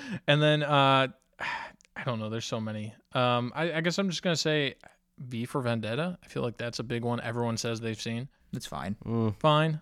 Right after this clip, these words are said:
Speaker 1: Uh, here, let's see. Black Hawk Down.
Speaker 2: It's fine.
Speaker 3: Mm.
Speaker 1: Okay. Then I'm not gonna, I'm not gonna keep trying.
Speaker 2: They're good. They're good, but, like,
Speaker 1: I was gonna say,
Speaker 2: I
Speaker 1: they're
Speaker 2: w-,
Speaker 1: all
Speaker 2: I w-,
Speaker 1: movies I wanna see.
Speaker 2: I wouldn't define the, that decade with those movies.
Speaker 1: Tropic Thunder is the big one that I feel like I need to see.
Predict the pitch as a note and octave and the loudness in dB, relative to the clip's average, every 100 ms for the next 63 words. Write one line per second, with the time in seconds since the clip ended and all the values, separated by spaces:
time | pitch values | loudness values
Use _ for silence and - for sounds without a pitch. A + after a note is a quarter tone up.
0 | _ - D3 C#3+ C#3+ B2 A#2 A#2 A2 B2 | _ 4 6 8 6 6 2 0 2 2
1 | B2+ C3 - A#2+ B2 D3 _ _ _ _ | 4 0 0 0 0 -4 _ _ _ _
2 | _ _ - - E2 E2 G2+ G#2 G2 B2 | _ _ -14 -8 -6 -4 0 0 0 -2
3 | A2 G2 _ _ - C3 C#3+ D#3+ D#3+ E3 | -2 -10 _ _ -4 -2 0 0 0 -2
4 | E3 - D#3 D#3+ D#3+ D3+ D#3 D#3+ D#3+ A3+ | -4 -4 -6 -8 -8 -8 -6 2 8 10
5 | F3 A3+ B3 B2 G3+ C#3+ D#3+ C#3+ G#2+ A2 | 12 12 12 10 6 8 8 8 4 0
6 | A2+ F#3+ F#3+ F3 D3 E3 E3+ B3 F3+ F3+ | 6 6 8 6 8 10 12 12 10 10
7 | E3+ C#3+ C3 B2+ - D3 E3+ F#3 E3 E3 | 8 6 4 2 4 8 10 10 8 4
8 | C#3+ - C3+ C3+ C3 B2+ A#2 G#2 A2 - | 2 2 4 6 4 2 2 0 2 2
9 | A2 A2 G2+ G#2 G2 F#2 F#2+ - F2 - | 0 -4 -2 -2 -4 -4 -8 -8 -8 -8
10 | - - E3+ E3 - B2 A#2 A2 G#2 G#2 | -6 4 6 4 0 0 0 0 -2 -6
11 | A2+ G#2+ G#2 G2+ E2 F#2 F#2 F#2+ - - | -6 -4 -6 -8 -10 -12 -14 -14 -14 -16
12 | - F#2 G2 G2 - - - - - | -16 -14 -14 -16 -16 -10 -8 -10 -20